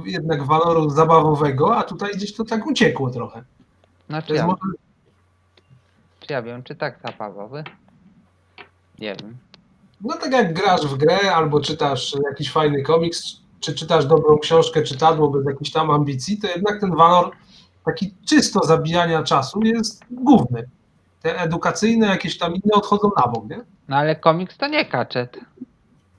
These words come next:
Speaker 1: Komiks też może być gadżetem, dodatkiem do filmu. I
Speaker 2: Roz-,
Speaker 1: odwrotnie.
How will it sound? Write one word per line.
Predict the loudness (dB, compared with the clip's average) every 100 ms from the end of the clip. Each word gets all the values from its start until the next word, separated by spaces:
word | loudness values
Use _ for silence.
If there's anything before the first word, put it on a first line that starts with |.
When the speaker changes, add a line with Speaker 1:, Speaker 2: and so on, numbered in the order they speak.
| _ -4
Speaker 1:
Komiks | -2 0 -2
też | 0 4
może | 4 4
być | 0 2
gadżetem, | 2 2 -4 -8 -4
dodatkiem | 0 2 2 4 4
do | 6
filmu. | 6 4 0 -8 _ -20 -20 -20 -20 -20 -20 -20 -20 _ _ _ _ _ _ _ _ -20 -20 0
I | 6
Speaker 2:
Roz-, | 6
Speaker 1:
odwrotnie. | 8 6 4 -2 -12